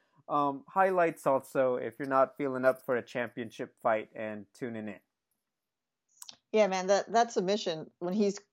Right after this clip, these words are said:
Speaker 2: he's cranking on his jaw, on his chin, those are the ones that just make you cringe. It reminds me of Khabib with Conor.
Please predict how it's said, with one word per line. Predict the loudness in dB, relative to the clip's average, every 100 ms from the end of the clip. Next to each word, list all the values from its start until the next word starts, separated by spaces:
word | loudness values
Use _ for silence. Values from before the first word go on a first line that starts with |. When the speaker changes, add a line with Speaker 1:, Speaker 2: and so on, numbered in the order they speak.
| -10
Speaker 2:
he's | -2 -2 2
cranking | 2 4 2
on | 0 0
his | -2 -2
jaw, | 4 4 6 2
on | 0
his | -6
chin, | -4 0 2 0 -4 _ _ _ -2
those | 4 4
are | 4
the | 2
ones | 2 2
that | 2 2
just | -4 -2
make | -2 -2
you |
cringe. | 0 2 2 2 2
It |
reminds | 2 4 2 4
me | 0
of | 2
Khabib | -2 0 0
with | 0 0
Conor. | 2 2 2 -2 -4